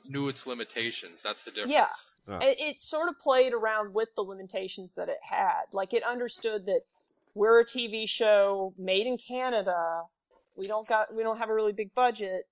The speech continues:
Speaker 2: so we'll deal with what we got. And even when they got a bigger budget, they still knew what their limitations. Here, it's just, here, this is obviously, I got a bunch of, uh,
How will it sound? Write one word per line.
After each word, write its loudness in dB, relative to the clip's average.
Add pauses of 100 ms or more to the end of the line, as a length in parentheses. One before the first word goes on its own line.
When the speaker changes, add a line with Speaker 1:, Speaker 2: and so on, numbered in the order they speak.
(420)
Speaker 2:
so -2
we'll 0
deal -2
with -4
what -4
we -12
got. 2 (180)
And -8
even -6
when -4
they -2
got 6
a -6
bigger 0
budget, -6 (240)
they -4
still 0
knew -4
what -6
their -8
limitations. -6
Here, 0
it's 0
just, -2 (600)
here, 4
this -4
is -4
obviously, 0 (140)
I 6
got 2
a -6
bunch -8
of, -10 (160)
uh, -4